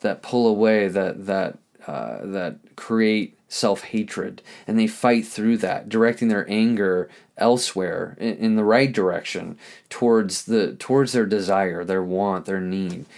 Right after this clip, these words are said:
It brings them into vulnerable places. And so, uh, and so, and that's where they encounter the reality, the real,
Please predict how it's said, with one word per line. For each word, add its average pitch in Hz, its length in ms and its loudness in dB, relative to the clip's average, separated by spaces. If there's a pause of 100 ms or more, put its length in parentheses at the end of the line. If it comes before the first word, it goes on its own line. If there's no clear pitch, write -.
(140)
It 98 100 -6
brings 123 300 2
them 107 160 0
into 101 180 -4
vulnerable 95 480 -2
places. - 600 -6 (580)
And 110 500 4
so, 110 520 4 (480)
uh, 104 340 2 (120)
and 110 220 -2
so, 110 380 2 (200)
and 110 140 -2
that's 117 300 2
where 107 100 4
they 101 160 0
encounter 98 840 0 (260)
the 104 100 2
reality, 101 760 2 (280)
the - 120 0
real, 110 500 0